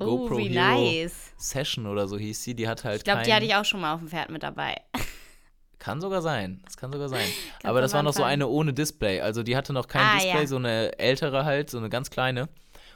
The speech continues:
Speaker 2: Und damit habe ich dann einfach immer so gefilmt, wie wir da irgendwelche Sachen unternommen haben, irgendwie Kanutour gemacht haben oder so. Und dann irgendwann habe ich aber so gedacht, ja, eigentlich will ich auch nochmal eine richtige Kamera haben, wenn ich nach Deutschland zurückkomme.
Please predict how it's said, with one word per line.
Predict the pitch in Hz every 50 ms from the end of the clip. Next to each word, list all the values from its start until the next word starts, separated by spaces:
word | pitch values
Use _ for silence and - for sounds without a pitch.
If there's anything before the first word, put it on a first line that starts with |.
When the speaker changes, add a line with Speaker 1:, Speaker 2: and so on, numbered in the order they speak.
| - _
Speaker 2:
Und | - 110 107
damit | 113 117 123 135 127
habe | 143 117 123
ich | 120
dann | - 113 90
einfach | 78 107 120 - 135 120
immer | 113 110 117 113
so | 107 110
gefilmt, | 101 107 - - 117 110 117 120 110 -
wie | 110 110 104
wir | 110 110 107
da | 104 104 104 95
irgendwelche | 87 107 110 107 101 104 101 - 107 101
Sachen | 104 110 - - 104
unternommen | 98 101 117 104 104 104 104 101 95
haben, | 104 98 98 98 98 98 101 101
irgendwie | 85 95 104 101 95
Kanutour | - - 101 101 107 110 98 - - 104 104
gemacht | 101 104 101 95 - - -
haben | 95 92 98 98
oder | 98 98 95
so. | 101 101 101 101 - - - - - - - -
Und | - 107 110
dann | 120 120 120
irgendwann | 131 143 143 147 147 143 139 135
habe | 131 135
ich | 147 113
aber | 113 131 127
so | 113 123
gedacht, | 120 117 117 117 -
ja, | 123 107 82
eigentlich | 120 135 147 139 -
will | 131 131
ich | 135 -
auch | -
nochmal | 123 120 120 120 117
eine | 110 110 104
richtige | 120 117 - 110 95 95
Kamera | - - 104 92 92 85 73 80
haben, | 92 98 98 98
wenn | 98
ich | 95 95
nach | 107 98 87
Deutschland | - 95 95 92 - 101 92 -
zurückkomme. | - - - - - - 98 107 117 135